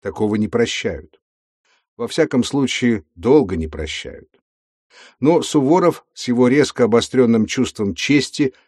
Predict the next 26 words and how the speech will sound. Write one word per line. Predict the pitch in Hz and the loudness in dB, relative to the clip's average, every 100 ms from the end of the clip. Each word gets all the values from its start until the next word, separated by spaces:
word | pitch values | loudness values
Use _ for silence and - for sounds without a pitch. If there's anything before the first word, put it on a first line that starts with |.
| _ | _
с | - - | -16 -8
его | 107 131 | 0 2
до | 123 | 2
конца | 143 135 - 151 | 0 -2 2 2
не | 147 | 4
зажившей | 127 135 110 143 131 - 120 | 4 4 2 -2 -4 -2 -2
душевной | 98 101 - 127 101 95 92 | -2 -4 0 -2 0 -4 0
раной, | 120 131 120 107 - _ | 2 4 4 2 -6 _
нанесённой | 95 95 95 - 117 107 104 | -12 -8 -6 -2 0 0 0
изменами | 101 92 117 107 98 95 | -2 -2 0 0 0 -2
жены — | 87 104 127 151 - _ _ _ | -2 0 4 4 0 _ _ _
с | - | -12
его | 113 127 | -4 -2
всегда | 131 - 127 117 151 | -2 -4 -4 0 0
повышенной | 151 131 117 151 151 127 127 120 | 2 0 2 0 0 2 4 4
нервной | 110 135 117 113 113 | 4 4 2 0 0
возбудимостью | 107 98 90 98 110 143 110 - - 92 | -2 -4 -6 -6 0 2 0 -4 -10 -8
и | - | -6
мнительностью, | 101 101 131 156 - 95 85 - 82 76 _ _ _ _ | -2 0 2 0 -2 -6 -6 -10 -14 -14 _ _ _ _
находился | 98 117 120 156 - 135 | -6 -2 0 -2 -2 -4
чуть | - 147 | -4 -4
ли | 131 | -2
не | 131 135 | 0 0
в | 101 | 0
маниакальном | 113 151 143 135 - 113 131 143 143 143 | 2 4 4 0 -2 -4 -2 -2 -2 -4
исступлении, | 131 - 131 131 131 90 76 78 | -6 -8 -8 -2 0 0 -4 -8